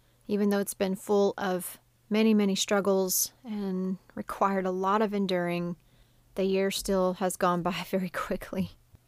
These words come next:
Hopefully, most of you are preparing and getting ready to eat some sort of a Thanksgiving meal, maybe spending some sort of time with family or friends,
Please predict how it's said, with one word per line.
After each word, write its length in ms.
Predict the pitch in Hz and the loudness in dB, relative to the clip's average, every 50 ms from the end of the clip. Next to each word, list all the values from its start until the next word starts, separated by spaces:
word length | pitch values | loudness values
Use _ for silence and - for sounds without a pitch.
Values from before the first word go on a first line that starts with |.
| _ _ | _ _
Hopefully, 500 | - - 214 214 - - 233 226 214 208 | -4 -2 -2 -2 -2 -2 0 2 4 4
most 320 | 208 202 208 208 - - | 4 2 2 0 -2 -2
of 80 | 208 196 | -2 0
you 220 | 208 208 208 208 | 0 0 2 2
are 240 | 196 190 185 180 - - _ | 0 0 0 -2 -4 -6 _
preparing 720 | - - - - - - 214 208 208 208 208 208 208 202 185 | -14 -14 -12 -10 -4 0 2 2 4 4 4 4 4 4 2
and 140 | 180 180 | 0 0
getting 260 | 180 196 190 196 196 190 | 0 2 2 2 2 2
ready 300 | 185 185 190 190 190 190 | 2 2 2 0 0 -2
to 400 | - - - 185 185 196 190 165 - | -4 -6 -6 -4 -4 -4 -6 -4 -2
eat 440 | - 202 196 196 - - - - - - | 0 0 2 0 0 -4 -8 -12 -10 -6
some 260 | - - 233 214 214 | -2 2 2 4 4
sort 280 | - - 220 202 196 196 | 4 4 4 4 4 4
of 160 | 190 185 202 | 2 2 2
a 100 | 190 185 | 0 0
Thanksgiving 680 | - - 202 196 190 - - - 202 175 185 185 180 | 0 2 0 2 2 0 0 0 0 0 2 2 2
meal, 360 | 180 180 185 185 180 185 185 - - - _ _ - | 2 2 2 2 2 0 -2 -4 -12 -20 _ _ -2
maybe 260 | 214 208 196 190 196 | 0 0 2 2 0
spending 440 | 196 - - - 202 202 202 196 190 | 0 0 0 2 2 4 4 4 2
some 240 | 190 - 202 185 190 | 2 0 0 0 0
sort 240 | - - 196 190 190 | 0 0 0 -2 -2
of 100 | 190 - | -4 -6
time 340 | - - 180 180 185 185 185 | -6 -6 -4 -2 0 0 -2
with 140 | 185 - | -2 -4
family 560 | - - 190 185 185 185 185 185 180 180 180 180 | -2 0 2 2 4 4 4 4 4 2 2 2
or 80 | 175 | 0
friends, 680 | 170 - - 185 175 175 175 175 175 175 170 - - | 0 0 0 2 2 2 2 2 2 2 0 -2 -6